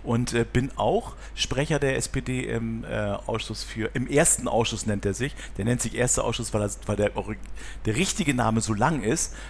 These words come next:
äh, nämlich Ausschuss für Wahlprüfung, Immunität und Geschäftsordnung. Äh, äh, und dieser Ausschuss war, führte eigentlich immer ein bisschen ein Mauerblümchen-Dasein, äh,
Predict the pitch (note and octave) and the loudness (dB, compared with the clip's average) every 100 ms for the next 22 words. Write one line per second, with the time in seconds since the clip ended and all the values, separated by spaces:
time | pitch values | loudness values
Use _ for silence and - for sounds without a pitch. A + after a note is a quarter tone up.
0 | - A#2+ G#2+ G#2+ A2+ G#2 A2+ B2 B2 - | -2 2 4 4 2 0 0 2 0 0
1 | A2+ G#2 G#2+ A#2+ - C3 B2 A#2 C3 A#2 | 0 2 2 2 -2 -4 -2 -2 0 2
2 | A2 - B2+ B2 A2 G#2+ D3 - - - | 2 2 -2 -2 -4 -2 -2 -2 -4 -6
3 | - G2 D3+ - - - - A#2+ A2 G#2+ | -6 -6 -6 -10 -14 -10 -2 2 2 2
4 | - G#2+ - B2 A#2 A#2 B2 A#2+ C3 B2+ | 0 -2 0 0 0 0 -4 -2 0 0
5 | B2 B2+ - F2 - - - G3+ - C3+ | 0 -2 -4 -6 -8 -6 0 0 2 0
6 | B2 C3 - E3 D#3+ - - - F3 A3 | 0 -4 -2 0 2 0 -2 0 0 0
7 | - A2 G#2+ G#3 D3 - C3 A#2 A2 G#2 | 0 2 4 4 4 4 2 2 0 0
8 | G2+ G2 - B2 D3+ - - - A2+ | 0 0 2 0 0 -6 -10 -2 0